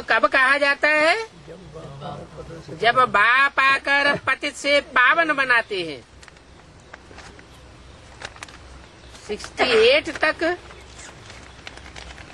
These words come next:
पुरुषोत्तम संगम युग नहीं कहा जाता क्या? क्यों नहीं कहा जाता?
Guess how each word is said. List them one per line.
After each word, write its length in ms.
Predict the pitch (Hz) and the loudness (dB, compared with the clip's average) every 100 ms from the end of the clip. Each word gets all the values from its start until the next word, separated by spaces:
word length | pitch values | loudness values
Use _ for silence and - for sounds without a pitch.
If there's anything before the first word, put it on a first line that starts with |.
| - - | -8 -2
पुरुषोत्तम 720 | 233 - 240 262 - 220 330 | -2 2 2 2 0 0 0
संगम 360 | 311 311 311 | 0 2 2
युग 140 | 311 302 | 4 4
नहीं 220 | 302 302 | 4 2
कहा 240 | 285 247 247 | 2 0 2
जाता 340 | 233 220 220 | 0 0 -2
क्या? 440 | 196 196 214 302 226 - - - - - 143 - - - - - - - - - - - - - - - - - - - - - - - - | 0 0 2 2 0 -6 -20 -20 -20 -20 -20 -20 -20 -20 -20 -20 -20 -20 -20 -20 -20 -20 -20 -20 -20 -20 -20 -20 -20 -20 -20 -20 -20 -20 -4
क्यों 200 | 254 302 | 4 4
नहीं 200 | 359 311 | 4 2
कहा 220 | 277 226 | 2 2
जाता? 300 | 214 196 175 | 2 0 0